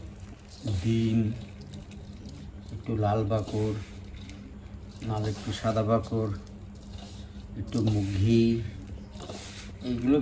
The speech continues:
ভিতরে পুর যাবে। গায়ে ওইভাবে ঠিক আপনার একটু গায়ে যখন টোপ গাঁথবেন, মানে ল্যাপিং দেবেন, তখন এই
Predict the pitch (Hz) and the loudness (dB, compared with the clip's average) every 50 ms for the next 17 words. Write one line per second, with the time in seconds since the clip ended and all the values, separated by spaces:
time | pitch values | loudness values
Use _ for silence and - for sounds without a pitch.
0 | 117 110 120 - 143 143 214 214 - - 131 120 107 95 104 98 92 87 85 - | 6 4 2 2 2 0 0 0 2 4 4 6 6 6 4 4 4 4 2 0
1 | - - - - - - - - - - - - - - - - - - - - | -2 -8 -10 -10 -10 -12 -12 -12 -12 -12 -12 -12 -12 -12 -12 -12 -10 -10 -10 -10
2 | - 104 107 107 101 - 104 107 117 123 127 131 127 127 123 117 123 120 120 127 | -8 -6 -4 -2 2 6 8 8 8 8 6 6 6 6 6 6 6 6 6 4
3 | 123 - - 143 147 - - - - - - - - - - - - - - - | 2 0 2 2 2 2 2 -4 -4 -8 -8 -10 -10 -8 -8 -8 -8 -6 -8 -8
4 | - - - - - - - - - - - - - - - 101 101 110 107 107 | -8 -8 -8 -8 -10 -10 -8 -10 -8 -8 -8 -8 -8 -6 -6 -4 0 2 4 4
5 | 107 98 98 - - - - - - - - - - - - - - - - - | 4 4 2 -2 -6 -8 -10 -12 -12 -12 -12 -12 -12 -12 -12 -10 -10 -10 -10 -10
6 | - - - - - - - - - - - - - - - - - - 98 110 | -10 -10 -10 -12 -12 -12 -12 -10 -10 -10 -10 -12 -12 -12 -12 -10 -8 -6 -2 0
7 | 113 107 98 - - - - - - - - - - - - - - - - - | 0 0 0 -4 -8 -10 -10 -10 -10 -10 -10 -12 -12 -12 -12 -12 -12 -12 -10 -10
8 | - - - - - - - 107 107 110 110 113 113 113 113 - - - - - | -10 -10 -10 -10 -8 -6 -6 -2 2 4 6 6 6 4 4 0 -6 -8 -10 -8
9 | - - - - - - - - - - - - - - - - - - - - | -8 -8 -8 -8 -8 -10 -10 -10 -10 -10 -10 -8 -6 -6 -6 -6 -8 -8 -10 -10
10 | - - - - - - - - - - - 107 104 104 113 113 104 - - 123 | -12 -12 -12 -12 -12 -12 -12 -10 -10 -8 -6 -2 0 2 2 2 0 2 2 2
11 | 120 113 101 117 113 113 104 101 95 107 110 127 147 - - - - - - - | 2 2 6 8 8 8 8 4 2 4 4 2 2 0 -6 -10 -10 -10 -10 -10
12 | - - - - 113 107 104 107 107 101 104 101 98 95 - - - 117 113 113 | -8 -8 -8 -6 -2 0 2 2 2 2 2 0 -2 -4 -6 -8 -4 0 2 2
13 | 110 110 123 117 120 113 110 117 113 127 151 170 180 - - - - - - - | 2 4 4 4 4 6 4 4 4 4 2 2 2 -6 -10 -12 -12 -12 -10 -10
14 | - - - - - - - - 101 101 - 117 117 117 | -10 -10 -10 -12 -12 -12 -8 -6 -6 -2 2 2 4 4